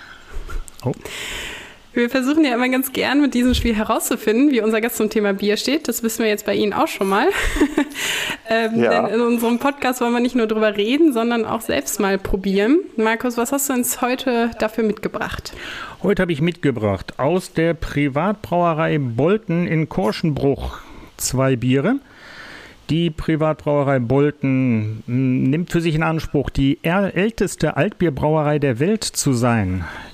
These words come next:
Speaker 1: Im Jahre zwölfhundertsechsundsechzig wurde Heinrich dem Brauer von den Herrschaften vom Schloss Müllendonk die Braurechte verliehen, dass er auf seinem Heimathof, dem Kraushof in Korschenbruch, Bier brauen dürfe.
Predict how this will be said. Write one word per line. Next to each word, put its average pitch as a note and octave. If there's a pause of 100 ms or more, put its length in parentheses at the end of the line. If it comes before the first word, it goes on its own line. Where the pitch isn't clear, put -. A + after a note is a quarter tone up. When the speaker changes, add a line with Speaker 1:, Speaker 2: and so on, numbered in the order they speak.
(160)
Speaker 1:
Im C#3
Jahre C#3+
zwölfhundertsechsundsechzig D#3
wurde C3
Heinrich D#3+
dem C3+
Brauer C#3+ (640)
von F#3+
den F3
Herrschaften E3+
vom D#3
Schloss D#3
Müllendonk D#3+ (180)
die D#3
Braurechte C3+
verliehen, C#3
dass C#3
er D3
auf D3
seinem C#3+
Heimathof, F3
dem C3
Kraushof B2
in B2
Korschenbruch, A#2
Bier D#3+
brauen A#2+
dürfe. A2